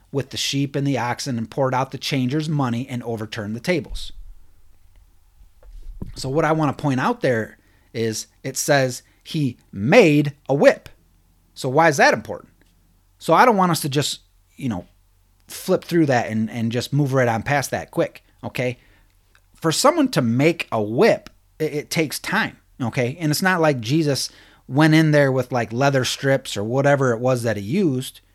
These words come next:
He had to go find some. He took the time to sit there and make it. And, and, <laughs> and so what I'm trying to just show is that it, it wasn't just some,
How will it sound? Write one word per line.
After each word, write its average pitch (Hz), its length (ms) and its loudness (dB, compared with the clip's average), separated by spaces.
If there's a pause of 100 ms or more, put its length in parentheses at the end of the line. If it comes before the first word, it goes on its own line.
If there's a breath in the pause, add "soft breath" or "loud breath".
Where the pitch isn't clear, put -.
(800)
He 151 200 -4
had 139 240 0
to 131 80 -6
go 120 440 -2 (300)
find 139 500 0
some. 143 480 0 (160)
He 139 140 -8
took - 240 -2
the 139 80 -2
time 139 380 -2
to - 100 -8
sit 131 320 -4
there 123 320 0 (340 soft breath)
and 107 260 -2
make 131 260 0
it. 208 240 2 (1080)
And, 131 300 -2
and, 143 220 -2
<laughs> 143 120 4
and 156 200 0 (240 loud breath)
so 143 320 2 (160 soft breath)
what 165 180 4
I'm 156 100 4
trying 156 220 4
to 131 60 0
just 127 200 -2
show 233 280 4
is 127 80 -2
that 120 160 0
it, 117 80 -4
it 139 120 -4
wasn't 160 360 2
just 147 240 2
some, 127 420 0